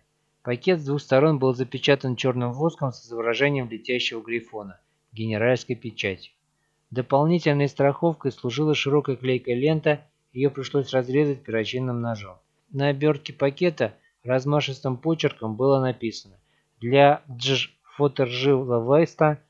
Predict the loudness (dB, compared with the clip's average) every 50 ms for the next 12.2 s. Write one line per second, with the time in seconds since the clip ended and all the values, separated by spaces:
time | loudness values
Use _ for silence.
0 | _ _ -8 -8 -8 -8 -10 -2 2 2 4 4 2 -2 -6 -14 _ _ _ _
1 | _ _ _ _ _ _ _ -4 -2 0 0 0 0 -2 -4 -6 -8 -12 -14 _
2 | _ _ _ -2 0 0 2 4 2 2 2 -2 -6 -6 -6 -6 -6 -4 -4 -6
3 | -6 -6 -6 -8 -4 0 0 2 2 2 0 0 -2 -4 -4 -2 -4 -6 -6 -8
4 | -8 -8 -8 -8 -6 -4 -4 -4 -2 -4 -4 -6 -10 -14 -16 -16 -14 -14 -12 -10
5 | -8 -6 -4 -2 -2 -2 -2 -4 -8 _ _ _ _ _ _ -20 -12 -8 -6 -6
6 | -6 -6 -8 -12 _ _ _ _ _ -14 -4 0 2 2 2 0 -2 -8 _ _
7 | _ _ -6 -6 -4 -2 -2 -2 -4 -4 -6 -6 -6 -4 -4 -6 -8 -14 -18 _
8 | _ _ _ _ _ -6 0 2 2 2 4 2 0 0 -2 -6 -8 -10 -10 -6
9 | -6 -4 -4 -4 -8 -8 -2 0 2 4 4 4 2 0 -4 _ _ _ _ -20
10 | -20 -8 -6 -6 -4 -2 -2 -2 -2 -4 -6 -6 -8 -6 -4 -2 -2 -2 0 -2
11 | -4 -4 -2 -2 -2 -2 0 -2 -4 -6 -8 -10 -12 -12 -14 -16 -16 -10 -10 -12
12 | -12 -12 -18